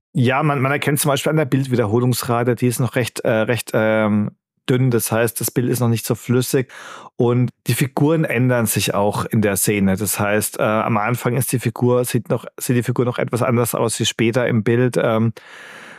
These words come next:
man kann damit natürlich auch spielen, grad im Bereich Morphing. Also wenn man Dinge absichtlich verändert haben will, ist es sehr, sehr gut. Und es ist natürlich eine stilistische Sache. Man kann hier sich einfach Clips erzeugen,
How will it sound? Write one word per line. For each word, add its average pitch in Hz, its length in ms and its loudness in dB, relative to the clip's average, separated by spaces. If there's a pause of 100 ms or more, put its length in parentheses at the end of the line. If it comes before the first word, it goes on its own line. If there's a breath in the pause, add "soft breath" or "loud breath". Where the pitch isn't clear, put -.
(100)
man 131 200 0
kann 156 180 0
damit 175 180 0
natürlich 156 240 0
auch 135 140 0
spielen, 196 500 2 (260)
grad 135 320 -2
im 123 140 2
Bereich 117 420 0
Morphing. 135 680 2
Also - 360 -2
wenn 110 140 2
man 113 300 2 (420 soft breath)
Dinge 131 220 2
absichtlich 139 540 -2
verändert 127 480 0
haben 113 280 0
will, 135 180 2
ist 123 160 0
es 120 160 0
sehr, 120 180 2
sehr 113 220 0
gut. 143 360 0 (440 loud breath)
Und 143 220 2
es 135 120 0
ist 151 60 0
natürlich 151 300 2
eine 151 100 2
stilistische 135 640 0
Sache. 117 400 -2 (300 loud breath)
Man 120 160 0
kann 135 180 0
hier 147 300 2
sich 143 160 -2
einfach 131 320 -2
Clips - 340 -2
erzeugen, 139 760 0